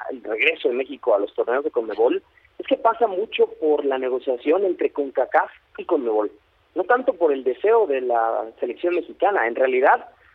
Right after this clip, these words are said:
la federación de nuestro país quiere regresar porque saben que a nivel de competencia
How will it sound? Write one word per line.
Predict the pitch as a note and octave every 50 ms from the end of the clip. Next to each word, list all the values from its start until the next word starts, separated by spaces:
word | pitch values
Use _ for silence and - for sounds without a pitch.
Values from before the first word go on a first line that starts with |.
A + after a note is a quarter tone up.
| _ _ _ _ _ -
la | - -
federación | C3+ C3 A#2+ A#2 - - - - E3 F3 G#3+ A3+
de | F#3 C#3+
nuestro | B2+ - - - A#2+
país | - A#2 A#2 B2 C#3+ F3+ F#3+ - _ _ _ _ _ _ _ -
quiere | - - C#3+ D#3+ G#3+ G#3+ G3+
regresar | D#3+ D3 B2+ B2 A2+ - - - A#2 B2+ D#3 F3
porque | - G#3 F3 - - D3
saben | - B2+ B2 B2+ D#3+ D#3+ C#3+
que | - B2+ A2+ A2 G#2+
a | G#2+ G2+
nivel | G2+ G2+ G#2+ A2+ B2+
de | C#3+
competencia | - - A#2 - - - - - A2+ A2 - - D3+ D#3 D3+